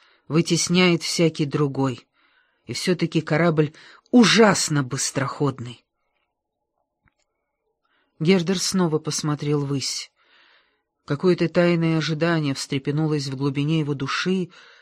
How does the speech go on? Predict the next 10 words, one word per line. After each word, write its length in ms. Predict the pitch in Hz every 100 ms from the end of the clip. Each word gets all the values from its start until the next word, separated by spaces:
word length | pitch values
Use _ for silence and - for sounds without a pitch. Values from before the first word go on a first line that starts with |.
| _
и 60 | 147
стало 380 | - - 175 170
невежливо 680 | 170 170 190 151 160 156
проталкиваться 920 | 156 151 147 156 170 - 147 147 - 143
наружу, 640 | 143 156 196 151 165 147 - - -
наполняя 600 | 156 156 160 156 180 170
его 200 | 165 147
странным, 840 | 151 - - 151 185 165 160 151 - - _ -
невыразимым 880 | 156 170 165 160 151 170 151 147
чувством. 720 | 143 - 143 - - 120 107